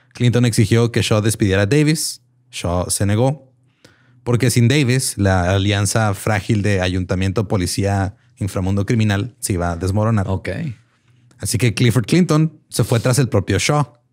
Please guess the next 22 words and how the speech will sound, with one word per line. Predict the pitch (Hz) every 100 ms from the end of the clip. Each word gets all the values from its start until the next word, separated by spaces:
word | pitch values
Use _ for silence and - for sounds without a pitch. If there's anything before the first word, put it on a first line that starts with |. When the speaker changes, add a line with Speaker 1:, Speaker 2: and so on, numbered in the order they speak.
| _ _ _
Speaker 1:
Según | - 113 127
los | 139
estatutos | 139 151 135 143 139
de | 147
la | 156
ciudad, | 165 151 143 - _ _ -
un | 123
alcalde | 135 131 127 135
podía | - 107 110
ser | - 127
destituido | 135 165 175 165 147
reuniendo | 147 120 104 113
suficientes | - 120 104 131
firmas | - 175 143 135
y |
convocando | 135 120 95 95
una | 101
elección | 104 110 95
especial. | - 165 220 - _ _ _ _ _ - - - _ _ _ _
Speaker 2:
Oh, | 208 233
hello. | 311 233 262 - _ -
Speaker 1:
Ajá. | 123 175 -